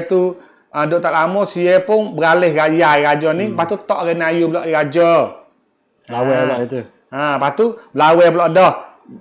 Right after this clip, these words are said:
Speaker 1: Buat
Speaker 2: Oh,
Speaker 1: tu baik
Speaker 2: okey.
Speaker 1: pula dia
Speaker 2: Hmm.
Speaker 1: ni. Tadi bawa bakar ni pun tu baik. Dah. Lepas tu ambil pula siye. Lepas siye tu ambil orang lain pula. Suk siapa dia Angku Sulaiman.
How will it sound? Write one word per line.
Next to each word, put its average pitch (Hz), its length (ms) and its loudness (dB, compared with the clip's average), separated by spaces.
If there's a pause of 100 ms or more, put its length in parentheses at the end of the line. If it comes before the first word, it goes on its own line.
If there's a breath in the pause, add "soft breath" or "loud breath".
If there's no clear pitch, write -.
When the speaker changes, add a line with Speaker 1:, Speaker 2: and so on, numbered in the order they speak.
Speaker 1:
Buat 151 280 0
Speaker 2:
Oh, 147 40 2
Speaker 1:
tu 156 80 2
baik 151 120 0
Speaker 2:
okey. 180 120 0
Speaker 1:
pula 175 160 0
dia 170 180 0
Speaker 2:
Hmm. 175 100 -2
Speaker 1:
ni. 190 100 2 (640)
Tadi 151 260 -4 (200)
bawa 170 240 0 (100)
bakar 196 200 0
ni 214 100 2
pun 214 120 0
tu 185 120 0
baik. 160 240 2 (400)
Dah. 160 240 2 (400)
Lepas 139 160 -6
tu 240 120 0 (200)
ambil 160 340 -4
pula 175 280 0 (560)
siye. 156 680 4
Lepas 143 180 -6
siye 175 260 0
tu 170 120 -4
ambil 208 200 -2
orang 165 240 -2
lain 165 160 0
pula. 175 260 2 (140)
Suk 185 200 -10
siapa 156 280 -6
dia 165 140 -2
Angku 151 300 -10
Sulaiman. 143 640 -6